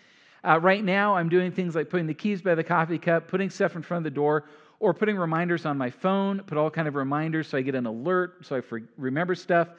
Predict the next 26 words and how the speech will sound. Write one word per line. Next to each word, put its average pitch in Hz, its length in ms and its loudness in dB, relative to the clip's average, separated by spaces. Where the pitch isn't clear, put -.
I 151 440 4
make 143 300 -4
notes 208 300 -2
on 196 100 0
my 180 140 0
phone, 180 320 -2
I 147 80 -6
keep 131 220 -8
lists 190 300 4
on 180 140 -2
my 170 100 -2
phone, 165 400 -2
and, 190 320 2
um, 175 220 6
I 175 120 4
still 285 360 0
manage 220 400 0
to 196 80 -2
forget 165 400 0
things, 117 520 -8
but 185 120 2
these 190 240 0
reminders 202 640 0
on, 170 260 0
are 165 100 6
helpful. 156 500 0